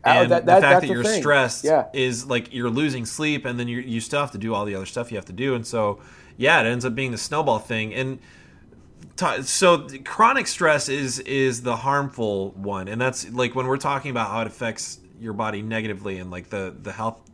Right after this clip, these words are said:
Speaker 2: defects and, um, being at the root of ninety percent of illnesses, which I hadn't read. That's crazy. Like, that's chronic stress. That's long-term, like, unmitigated, like, l-, very, a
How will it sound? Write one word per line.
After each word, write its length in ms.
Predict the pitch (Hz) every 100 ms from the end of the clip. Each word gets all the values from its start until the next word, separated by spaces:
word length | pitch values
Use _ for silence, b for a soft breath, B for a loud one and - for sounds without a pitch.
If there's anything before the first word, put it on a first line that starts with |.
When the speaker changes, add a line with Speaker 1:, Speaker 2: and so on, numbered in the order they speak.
| -
Speaker 2:
defects 720 | 101 110 101 113 98 - - -
and, 460 | 98 95 87 87 - b b b b b _
um, 560 | - 110 101 95 92 90 101
being 380 | 110 127 120 95 - _ -
at 180 | 123
the 80 | 123
root 300 | 110 127 131
of 160 | 117 104
ninety 240 | 107 113
percent 280 | 110 104 110
of 80 | 90
illnesses, 480 | 117 117 98 95 95
which 160 | 92
I 220 | 78 101
hadn't 320 | 110 107 98 73
read. 240 | 104 113
That's 180 | 95 -
crazy. 560 | - 117 113 101 95 b b b b
Like, 200 | 127 117
that's 220 | 143 165 -
chronic 420 | - 156 127 92
stress. 340 | - 82 73
That's 280 | 120 117 113
long-term, 920 | 117 120 113 - 120 110 104 104 98 - _ _ _ _
like, 260 | 110 101 -
unmitigated, 760 | 110 107 104 98 104 98 90 85 _ -
like, 200 | 95 82 -
l-, 260 | 95 95 101
very, 800 | - 101 107 107 101 101 98 101 - _ _ _ b b b b _
a 100 | -